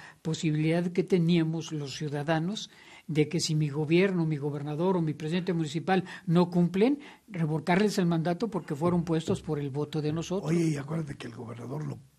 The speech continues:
Speaker 2: lo pidió, ¿verdad? Lo solicitó, lo anunció.
Speaker 1: Él lo anunció
Speaker 2: Y lo prometió.
Speaker 1: y dijo que cada dos años
Speaker 2: Se re-, se, se
Speaker 1: se
Speaker 2: revisara.
Speaker 1: sometería al plebiscito ciudadano, si
Speaker 2: Eh,
Speaker 1: había cumplido o no.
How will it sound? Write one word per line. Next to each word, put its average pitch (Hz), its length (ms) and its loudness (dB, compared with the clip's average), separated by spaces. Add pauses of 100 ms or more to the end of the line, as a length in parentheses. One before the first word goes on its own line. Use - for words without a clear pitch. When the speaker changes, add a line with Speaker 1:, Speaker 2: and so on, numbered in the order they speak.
(140)
Speaker 2:
lo 117 160 -10
pidió, 120 440 -10
¿verdad? 120 200 -14
Lo 135 120 -16
solicitó, - 720 -16 (160)
lo - 180 -2
anunció. 123 560 -4
Speaker 1:
Él 165 200 2
lo 226 100 4
anunció 175 560 0
Speaker 2:
Y 170 40 2
lo 165 140 0
prometió. 123 460 -2
Speaker 1:
y - 20 0
dijo 180 320 2
que 156 140 -8
cada 190 240 -2
dos 190 240 -2
años 147 560 -4
Speaker 2:
Se - 120 -14
re-, 120 80 -16 (200)
se, - 180 -18
se - 60 -14
Speaker 1:
se - 120 -12
Speaker 2:
revisara. 131 200 0
Speaker 1:
sometería 165 840 4
al 165 120 0
plebiscito 156 600 -4
ciudadano, 165 760 -4 (560)
si - 180 0
Speaker 2:
Eh, 160 40 6
Speaker 1:
había 170 200 2
cumplido 170 460 0
o 165 40 0
no. 208 220 0